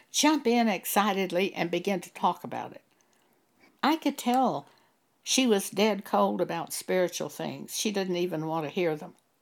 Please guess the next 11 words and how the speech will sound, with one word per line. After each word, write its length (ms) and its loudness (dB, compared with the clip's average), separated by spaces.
But 160 0
she 220 2
loved 600 2
to 60 -10
talk 320 -6
about 360 -6
movies 560 0
and 160 -2
entertainment 760 -4
and 160 -8
books 640 0